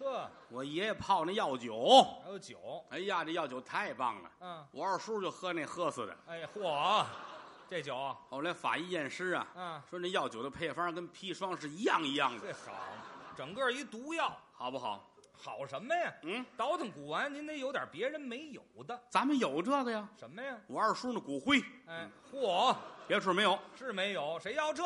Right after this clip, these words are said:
Speaker 1: 玩意儿啊？
Speaker 2: 你来把尝尝。
Speaker 1: 哎，没听说过，有尝骨灰的吗？
Speaker 2: 他们跟我说了啊，
Speaker 1: 啊。
Speaker 2: 想弄古玩字画，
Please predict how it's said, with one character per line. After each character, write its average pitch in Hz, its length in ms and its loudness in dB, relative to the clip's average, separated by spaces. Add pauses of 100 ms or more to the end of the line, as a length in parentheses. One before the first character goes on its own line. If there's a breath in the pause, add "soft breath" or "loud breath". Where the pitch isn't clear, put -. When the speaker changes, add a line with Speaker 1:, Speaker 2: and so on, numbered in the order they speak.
(100)
Speaker 1:
玩 156 200 -2
意 156 60 -4
儿 143 160 -6
啊？ 127 180 -10
Speaker 2:
你 131 120 -4
来 180 140 2
把 165 160 8
尝 165 240 6
尝。 175 240 2
Speaker 1:
哎， 180 160 -4 (180)
没 151 140 -10
听 214 240 -12
说 214 240 -6
过， - 220 -12
有 127 160 -10
尝 269 320 -8
骨 135 180 -16
灰 320 300 -12
的 226 80 -10
吗？ 156 80 -14 (160)
Speaker 2:
他 151 120 -2
们 160 100 -2
跟 165 60 0
我 139 120 0
说 147 180 2
了 120 80 2
啊， 92 240 -4
Speaker 1:
啊。 143 240 -10 (140)
Speaker 2:
想 131 320 -2
弄 214 160 -2
古 117 200 -6
玩 160 200 -2
字 190 180 -6
画， 165 380 2